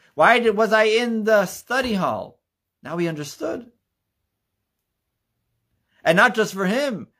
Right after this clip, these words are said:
This is a pearl of wisdom about education. When education starts. Source twenty-two.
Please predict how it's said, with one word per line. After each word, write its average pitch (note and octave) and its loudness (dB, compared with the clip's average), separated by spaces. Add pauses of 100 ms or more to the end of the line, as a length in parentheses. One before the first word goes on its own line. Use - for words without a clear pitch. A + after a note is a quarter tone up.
(420)
This G3+ 2
is F#3 0
a - -6 (120)
pearl A3+ 2
of D3 -2
wisdom E3 -2 (280)
about F3 2
education. G#3 -4 (540)
When F#3+ 0
education G3 -4
starts. A#3 -4
Source A3 -2
twenty-two. F#3 -2